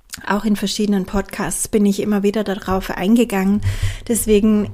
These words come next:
gehe ich jetzt nur peripher wieder darauf ein und setze jetzt in dieser Thematik hier einfach dieses Wissen schon voraus oder zumindest, dass du einigermaßen mit dieser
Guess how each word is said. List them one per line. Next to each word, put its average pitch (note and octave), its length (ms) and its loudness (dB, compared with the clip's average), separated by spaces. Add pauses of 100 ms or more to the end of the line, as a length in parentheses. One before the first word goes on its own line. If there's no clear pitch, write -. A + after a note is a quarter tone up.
gehe A3+ 300 2
ich A3+ 140 -6
jetzt A3+ 260 0
nur A3 140 2
peripher G#3+ 920 0
wieder A#3+ 300 0
darauf F#3+ 520 -6
ein F#3 460 -2 (380)
und A3 180 0
setze G#3 400 -2
jetzt F#3+ 300 -2
in G3+ 200 2
dieser G#3+ 360 0
Thematik F#3+ 560 -2
hier F3 400 -6
einfach F3+ 280 -10
dieses G3 420 -8
Wissen A3+ 280 0
schon G3 240 -2
voraus G3 800 0 (400)
oder G#3 220 -2
zumindest, G3 520 0
dass F#3 180 -6
du F#3+ 120 -2
einigermaßen F3+ 720 -2
mit F#3+ 160 2
dieser F#3 320 -6